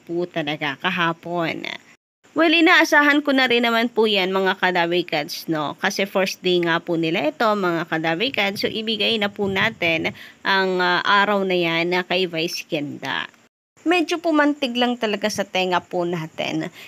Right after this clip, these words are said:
itong, uh, mga mayayabang na fans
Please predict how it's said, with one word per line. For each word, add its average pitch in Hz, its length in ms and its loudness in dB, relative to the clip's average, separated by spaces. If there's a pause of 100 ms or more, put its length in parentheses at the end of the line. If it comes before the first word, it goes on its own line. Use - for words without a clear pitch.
(140)
itong, 311 400 2
uh, 240 720 2 (440)
mga 226 420 2 (880)
mayayabang 214 680 2
na 185 120 -2
fans - 600 -8